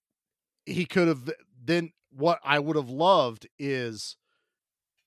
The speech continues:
when he goes into the big building, the, the mirror breaking scene, which I, that's the one scene in this movie I don't like. But it should have been Billy the Beaut walking into that foyer, looking at his reflection, start to get sad,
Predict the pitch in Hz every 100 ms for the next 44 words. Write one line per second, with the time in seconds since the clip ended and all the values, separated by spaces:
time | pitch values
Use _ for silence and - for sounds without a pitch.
0 | _ 139 151 139 156 156 147 160 131 143
1 | 113 131 127 123 113 117 113 147 143 165
2 | 170 165 113 131 135 131 151 151 - 156
3 | 151 131 131 131 123 _ _ - - -
4 | _ _ 143 165 - 185 156 147 - 147
5 | 127 120 123 110 104 95 - 87 - _
6 | _ _ _ _ _ _ _ _ 151 165
7 | 143 - 208 170 156 120 160 180 170 160
8 | 131 123 127 - 151 151 139 123 131 117
9 | 156 151 120 98 92 _ _ _ - 104
10 | 139 175 185 160 143 143 - 147 139 131
11 | 117 - - _ 120 117 120 123 123 -
12 | 151 156 160 _ _ _ - - - 160
13 | 160 - 143 147 - 143 139 143